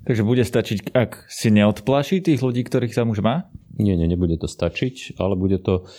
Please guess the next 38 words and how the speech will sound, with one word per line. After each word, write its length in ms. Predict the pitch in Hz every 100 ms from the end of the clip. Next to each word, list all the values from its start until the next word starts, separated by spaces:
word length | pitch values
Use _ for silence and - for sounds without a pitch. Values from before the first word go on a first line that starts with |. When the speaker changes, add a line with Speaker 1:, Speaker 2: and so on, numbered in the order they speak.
| - _ -
Speaker 2:
nevyhnutný, 720 | 107 110 107 101 - 90 90
nevšak 320 | 87 82 -
postačujúci 640 | 90 - 85 - 80 - -
predpoklad 640 | - 76 82 - 80 78
na 80 | 78
to, 240 | 80 78
aby 240 | 71 78 76 _ - - - -
to 80 | 80
mohlo 240 | 73 82
fungovať. 560 | - 78 71 69 - - _ -
Speaker 1:
Posledná 320 | - 135 120
vec, 160 | 117 104
ako 160 | 127 -
poznáte 640 | 113 101 95 92 87 - - -
Eduarda 560 | 104 95 87 87 90
Hegera? 400 | 85 90 - 90 - -
Speaker 2:
N-, 320 | 117 123 104
nepoznám 400 | 92 80 82 78
ho 80 | 85
veľmi. 320 | 87 90 92
Párkrát 400 | 98 101 85 85
som 160 | 92 87
ho 80 |
stretol 800 | 85 - 90 87 90 85 85 82
v 320 | 85 - - _
priebehu 320 | - 80 82 80
posledného 560 | 82 - 82 80 76
roka, 240 | 78 - 82
keď 180 | 85 80
ma 80 | 78
pozval 400 | 87 85 80 80
na 160 | 78
nejaké 240 | 80 78 80
rokovanie, 480 | 82 - 90 90 87
alebo 240 | 95 87
keď 100 | 85 87
sme 80 |
sa, 320 | 80 85 82